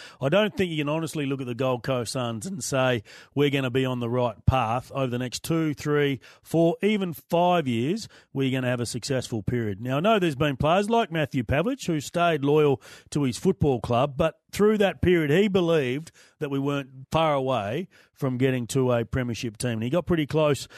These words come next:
on a couple of occasions, two thousand six, two thousand and thirteen. The same couldn't be said right now for Tom Lynch. He will go to another club. But at the end of the day,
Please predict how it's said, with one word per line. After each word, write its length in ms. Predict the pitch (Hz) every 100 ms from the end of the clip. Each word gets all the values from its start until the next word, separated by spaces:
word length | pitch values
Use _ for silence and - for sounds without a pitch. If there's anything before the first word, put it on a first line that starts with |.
| -
on 140 | 147 127
a 60 |
couple 260 | - 165 175
of 60 |
occasions, 580 | 151 139 156 175 160 165
two 140 | - 143
thousand 340 | 135 120 120
six, 340 | - 196 196
two 200 | - 160
thousand 280 | 147 139 123
and 120 | 127
thirteen. 460 | 113 131 123 127 113 - - _
The 80 | -
same 400 | - 175 170 147 -
couldn't 240 | - 180 160
be 120 | 135
said 240 | 131 139
right 260 | 123 127 120
now 360 | 123 123 117 110
for 100 | -
Tom 300 | - 123 113
Lynch. 240 | 123 123
He 140 | - 120
will 200 | 156 190
go 200 | 160 147
to 100 | 135
another 260 | 127 120
club. 320 | 113 127 123 120 - - -
But 120 | 170
at 40 |
the 80 | 254
end 100 | 330
of 60 | 220
the 60 |
day, 420 | 131 143 139 107